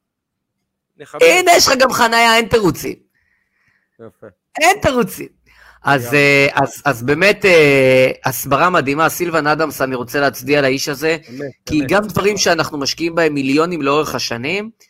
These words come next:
Speaker 2: אה, לא מביאים את ה-, את הדבר הזה, את ה-, אה,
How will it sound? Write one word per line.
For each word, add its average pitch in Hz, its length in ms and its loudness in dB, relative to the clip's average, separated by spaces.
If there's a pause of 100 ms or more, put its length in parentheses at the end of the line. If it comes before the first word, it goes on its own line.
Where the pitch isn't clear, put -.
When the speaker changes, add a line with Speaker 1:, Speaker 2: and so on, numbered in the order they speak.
(400)
Speaker 2:
אה, 123 280 -6
לא 170 600 0
מביאים 139 640 -4
את 135 220 -6
ה-, 120 320 2 (200)
את 117 220 -10
הדבר 117 640 0
הזה, 156 640 -2 (120)
את - 200 -14
ה-, 113 220 -2 (180)
אה, 117 60 -10